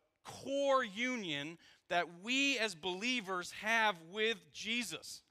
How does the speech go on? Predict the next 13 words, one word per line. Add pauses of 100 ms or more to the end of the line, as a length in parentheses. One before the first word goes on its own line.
(180)
<laughs> (920)
And
so
I'm
like,
"Man, (480)
that's
awesome." (580)
All
right,
gotta
keep
going.